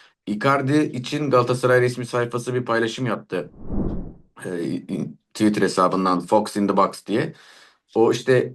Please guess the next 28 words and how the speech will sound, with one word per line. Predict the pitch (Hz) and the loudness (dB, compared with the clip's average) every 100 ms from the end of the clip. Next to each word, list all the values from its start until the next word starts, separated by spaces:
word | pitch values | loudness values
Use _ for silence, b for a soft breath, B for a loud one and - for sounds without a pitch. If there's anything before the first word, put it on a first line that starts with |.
| _ - | _ -4
ceza | 120 127 127 | 0 2 2
sahası | 123 117 120 | 0 -2 -4
içindeki | 110 113 117 131 | -8 -8 -8 -4
tilki | 120 104 | -4 -4
işte. | 107 - | -8 -4
Sen | 98 107 107 | 0 2 2
dedin | 120 | 2
ya | 135 | 2
hani | 107 | 4
doğru | 101 104 98 | 4 2 2
zamanda | 101 101 98 95 | 2 2 2 0
doğru | 95 95 | 0 0
yerde. | 92 90 90 | -2 -2 -6
İşte | - | -6
o | 104 101 - | -4 -4 -4
kaçak | 107 113 123 | -4 -2 0
avcı | 117 113 117 | 0 0 -4
da | 107 | -2
diyorlar | 98 90 87 87 | -2 -2 -4 -6
bu | 90 85 - | -10 -10 -14
çeşit | - 92 82 78 | -10 -10 -10 -14
santraforlara, | - 95 85 90 85 87 90 87 85 | 0 0 2 0 2 2 4 4 2
e, | - 85 | -2 -2
yurt | 85 87 - | -2 -4 -8
dışında. | - 92 123 135 B B B - | -8 -4 -4 -4 B B B -8
Icardi'nin | 107 123 107 117 117 | 0 2 2 2 2
tam, | 117 113 104 - | 2 0 -2 -4
e, | 98 95 95 | 0 0 0